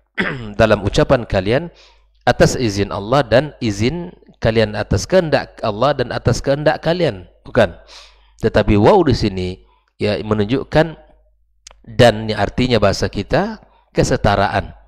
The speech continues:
antara Khalik dan makhluk. Tetapi kita harus mengatakan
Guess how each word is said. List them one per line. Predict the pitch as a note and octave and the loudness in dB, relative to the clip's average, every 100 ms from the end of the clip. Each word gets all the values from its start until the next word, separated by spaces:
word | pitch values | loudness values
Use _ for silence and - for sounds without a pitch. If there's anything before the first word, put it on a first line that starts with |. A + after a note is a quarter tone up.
| _ _ | _ _
antara | D3 C3 G#2 F#2+ | -4 0 0 0
Khalik | - A#2 G#2 - | 0 0 0 0
dan | G#2+ F#3+ - - _ _ - | 2 2 -4 -20 _ _ -4
makhluk. | G#2+ - F#3 G2+ - _ _ _ _ | -2 0 0 0 -6 _ _ _ _
Tetapi | A#2 - A#2+ A#2 A2+ | 2 2 2 0 -2
kita | G#2+ G#2+ G#2 | -2 0 0
harus | - | -2
mengatakan | G2 F#2 E2+ G#2 G2+ F#3+ | -6 -6 -4 -6 -2 -4